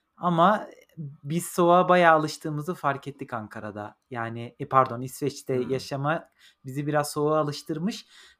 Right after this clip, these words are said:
Speaker 1: Dışarı eskiye oranla bayağı ince çıkıyoruz falan böyle. İnsanlar kabanlarla falan burada dolanıyor. "Ne yapıyorsunuz ya?" diyorum yani.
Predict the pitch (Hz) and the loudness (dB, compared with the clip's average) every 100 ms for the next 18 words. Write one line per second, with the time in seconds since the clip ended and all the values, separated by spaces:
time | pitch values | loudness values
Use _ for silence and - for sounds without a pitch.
0 | 143 143 165 160 170 170 147 139 - 165 | -8 -4 0 2 2 0 -4 -8 -6 -2
1 | 160 143 135 156 147 143 135 143 139 135 | 2 2 0 0 2 4 6 4 0 -4
2 | 139 - - 123 117 - 123 131 123 120 | -6 -10 -6 -6 -6 -6 -4 -4 -4 -6
3 | 143 147 135 147 143 147 143 _ _ _ | -6 -8 -4 -2 2 0 0 _ _ _
4 | - 143 131 143 147 147 143 143 143 143 | 0 2 6 4 4 2 0 0 0 -2
5 | 135 123 123 123 139 147 131 139 - 147 | -4 -4 -4 -6 -6 -4 0 -2 -2 -6
6 | - - 117 120 123 120 113 107 107 104 | -6 -8 -4 -2 -2 -2 -6 -6 -8 -10